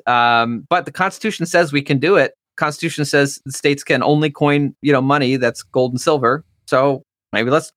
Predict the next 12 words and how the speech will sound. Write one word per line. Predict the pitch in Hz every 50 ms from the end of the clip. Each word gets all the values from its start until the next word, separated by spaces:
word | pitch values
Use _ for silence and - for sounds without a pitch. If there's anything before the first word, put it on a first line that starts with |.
| _ _ _
start | 165 156 156
coining | - 143 151 170 170
money | 160 190 226 170
that's | 107 85 -
gold | - 139 139 139
and | 131
silver. | - 180 185 196 135 - - _ _ _ _
Give | - 147 143
people | - 175 170 175 165
something | - - 151 - 143 - 160 147
that | 143 139 131 - -
is | 135 143 139 -